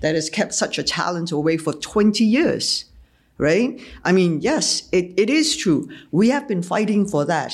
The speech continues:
And I am so happy that I can see more opportunities for the next generation who can, who has come up and say, "Yes, I can see myself up there." Because ten years ago, it would be like, um, who's,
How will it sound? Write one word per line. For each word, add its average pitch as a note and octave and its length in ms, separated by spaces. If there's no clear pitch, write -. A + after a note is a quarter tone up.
And E3 180
I F#3 140
am G#3 140
so F#3 220
happy F3+ 420
that - 420
I E3 140
can D#3+ 160
see G#3 640
more F3 400
opportunities D3 760
for D#3+ 140
the D#3 220
next A#3 300
generation D3 720
who G#3 200
can, G3+ 300
who G#3 180
has F3+ 160
come G#3 260
up A3 160
and D#3 120
say, E3+ 320
"Yes, A3+ 380
I F#3 100
can F#3 120
see A3+ 280
myself F3 520
up F#3 220
there." G#3+ 160
Because C#3 380
ten F#3 300
years C4 280
ago, D#3 300
it D#3 160
would E3 100
be D3 80
like, - 260
um, D3 680
who's, A3 480